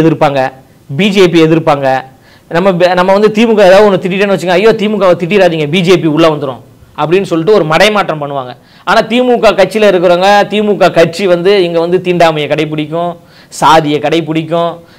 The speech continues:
சாதி ஆணவ படுகொலை செய்தவர்களை வந்து கைது செய்யாது, வேங்கை வயல்ல வந்து மலத்தை கொட்டியவர்களை வந்து இன்னும் கைது செய்யாது. ஆனா வெளியே வந்துட்டு "பெரியார் வாழ்க, அம்பேத்கர் வாழ்க, சமூக நீதி வாழ்கன்னு" பேசுவாங்க. எவ்வளவு காலத்துக்கு நீங்க உங்களால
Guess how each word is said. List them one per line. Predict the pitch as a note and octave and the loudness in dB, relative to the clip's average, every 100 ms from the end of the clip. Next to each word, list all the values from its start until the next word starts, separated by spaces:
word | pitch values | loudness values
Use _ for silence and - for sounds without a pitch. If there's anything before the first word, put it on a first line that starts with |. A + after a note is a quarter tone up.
| - - | -8 0
சாதி | D#3 E3+ E3 D3+ D3 C#3 C#3 | 2 4 2 0 2 2 4
ஆணவ | F#3 G#3 F3+ D#3+ | 2 2 0 0
படுகொலை | E3+ E3+ E3 D#3 | 2 2 2 0
செய்தவர்களை | D#3+ E3 D#3+ D3+ D3 | 0 2 2 0 -2
வந்து | E3 E3 | -2 0
கைது | D3+ E3 D#3 | 0 0 -2
செய்யாது, | D3+ E3 D#3 E3+ F3 F3 - - - | 0 2 2 0 -2 -6 -20 -14 0
வேங்கை | E3+ G#3 F#3+ F3 | 2 2 2 4
வயல்ல | E3 E3 E3 D#3 | 4 2 2 0
வந்து | E3 F3+ F3 D#3+ D3 C#3 C3+ - - D#3+ | 0 -2 0 0 -2 -4 -6 -10 -8 0
மலத்தை | G3+ G#3+ G#3+ | 0 0 -2
கொட்டியவர்களை | F3+ F3 G3 F3+ E3+ D#3+ | -4 -2 0 0 0 -2
வந்து | F3 F3+ D#3+ | -2 -2 -2
இன்னும் | F3+ E3+ | -4 0
கைது | E3 E3+ D#3 | 0 0 0
செய்யாது. | D3+ D3+ G3+ D#3+ | 0 0 0 0
ஆனா | F#3+ F#3+ | 0 2
வெளியே | F3 F#3+ E3+ | 4 2 2
வந்துட்டு | D#3+ E3 A3 A3+ | -2 -2 -2 0
"பெரியார் | F3 E3+ D#3+ D3 | 2 4 2 2
வாழ்க, | D3 C3+ C#3+ G#2 - _ _ _ _ _ _ _ D#3 | 0 0 -2 -4 -18 _ _ _ _ _ _ _ -4
அம்பேத்கர் | F#3 F#3 C#3+ E3 D3 | 2 2 2 0 2
வாழ்க, | D3+ C#3 D3 A2+ - - - | 2 2 0 0 -6 -20 -2
சமூக | G3 G3+ G3+ | 0 2 0
நீதி | F3 D#3 D#3 | -2 0 2
வாழ்கன்னு" | D3+ D3 G#3+ - | 2 -2 -4 0
பேசுவாங்க. | F#3 E3+ C#3+ A#2+ - | 0 0 -6 -6 0
எவ்வளவு | F#3 A3 G3+ | 4 4 4
காலத்துக்கு | G3+ F3+ G3+ F#3+ | 2 0 -6 -6
நீங்க | F3 | -4
உங்களால | E3 F3 | 0 2